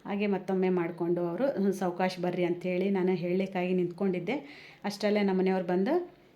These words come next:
"ಹ್ಮ್, ಒಂದು ಫೋಟೋ ಆದ್ರೂ ತೆಗಿತೀನಿ, ವಿಡಿಯೋ ಆದ್ರೂ ಮಾಡ್ತೀನಿ, ನಿಂತ್ಕೊ" ಅಂತ ಹೇಳಿದ್ರು. ಹಾಗೆ ನಿಂತ್ಕೊಂಡೆ ನೋಡಿ. ನಿಂತ್ಕೊಂಡ ತಕ್ಷಣ, "ಅಲ್ಲಿ ಹೋಗಿ ನಿಂತ್ಕೊ, I love ಗಂಗಾವತಿ ಅಂತ ಇದೆ, ಇದೆಯಲ್ಲ" ಅಂತ ಹೇಳಿದ್ರು.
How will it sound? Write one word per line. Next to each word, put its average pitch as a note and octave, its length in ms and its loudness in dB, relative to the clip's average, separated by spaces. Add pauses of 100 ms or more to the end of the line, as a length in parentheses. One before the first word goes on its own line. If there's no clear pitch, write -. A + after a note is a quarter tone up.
(100)
"ಹ್ಮ್, G#3 200 2
ಒಂದು F#3+ 640 4 (300)
ಫೋಟೋ G3+ 240 0
ಆದ್ರೂ F#3+ 220 0
ತೆಗಿತೀನಿ, F#3+ 460 2
ವಿಡಿಯೋ F3+ 300 2
ಆದ್ರೂ F3 160 0
ಮಾಡ್ತೀನಿ, F3 420 0
ನಿಂತ್ಕೊ" F3 360 0
ಅಂತ F3 180 0
ಹೇಳಿದ್ರು. E3 540 -2 (360)
ಹಾಗೆ G3 220 0
ನಿಂತ್ಕೊಂಡೆ F3+ 540 2
ನೋಡಿ. F3+ 460 0 (640)
ನಿಂತ್ಕೊಂಡ G#3 320 0
ತಕ್ಷಣ, G3 320 -2 (160)
"ಅಲ್ಲಿ G3 180 4
ಹೋಗಿ G3+ 220 4
ನಿಂತ್ಕೊ, F#3 300 2 (340)
I F3+ 40 2
love F3+ 260 0
ಗಂಗಾವತಿ F3 480 0
ಅಂತ E3+ 200 -2
ಇದೆ, E3+ 440 -8
ಇದೆಯಲ್ಲ" F3+ 340 0
ಅಂತ E3+ 180 -4
ಹೇಳಿದ್ರು. E3 520 0